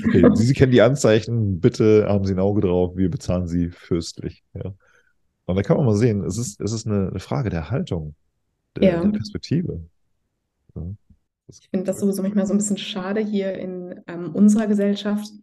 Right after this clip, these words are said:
Speaker 2: dass dieses Scheitern so groß geschrieben wird. Also, dass man quasi immer jeden Tag sozusagen mit der Angst, also die einen haben's ja mehr, die anderen haben's weniger, ähm, das kann man ja auch, auch nicht ver-, verallgemeinern, aber dass so, ähm, immer mit dieser Angst gelebt wird, was ist, wenn's nicht klappt?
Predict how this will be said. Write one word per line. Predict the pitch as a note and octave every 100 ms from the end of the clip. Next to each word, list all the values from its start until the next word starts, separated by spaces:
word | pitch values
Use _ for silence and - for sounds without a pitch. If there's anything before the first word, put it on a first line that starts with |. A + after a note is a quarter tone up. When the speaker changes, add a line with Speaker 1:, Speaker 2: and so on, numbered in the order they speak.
| _ _ _ -
Speaker 2:
dass | G#3 -
dieses | F3+ -
Scheitern | - G3+ G3+ F3+
so | E3+
groß | E3+ G3+ -
geschrieben | D#3 - D#3 D3+
wird. | D#3 C#3+ C#3+
Also, | D#3 E3
dass | F3+
man | F#3+ E3+
quasi | E3+ F3+ F3
immer | E3 G3+ G3+ -
jeden | - G#3 G#3
Tag | G3 F#3+ G3 -
sozusagen | G3 G3 G3 G3+ G3
mit | G3+
der | -
Angst, | - G#3 G#3 - - _ _ -
also | E3+ D#3 -
die | - -
einen | D#3+ D#3+
haben's | D#3+
ja | F3
mehr, | F3 F#3
die | D#3+
anderen | F3 F#3
haben's | E3+ F#3+
weniger, | F3 F#3+ F#3+ G#3 G3+ -
ähm, | F3
das | F3 -
kann | G#3
man | G3+
ja | F3
auch, | F3 -
auch | F#3+
nicht | F#3
ver-, | - F3+ -
verallgemeinern, | - - D#3+ E3 D#3+ F#3+ G#3
aber | F3+ F#3+ - - - -
dass | E3 D#3+
so, | G3+ G3+ F3
ähm, | F#3+ F#3 -
immer | G#3 G3+
mit | G3+
dieser | - F#3
Angst | F3 G3+ -
gelebt | G3+ F#3+ G3
wird, | G3 F#3
was | G3+
ist, | - G#3
wenn's | - F#3 -
nicht | D#3+ -
klappt? | - D#3 -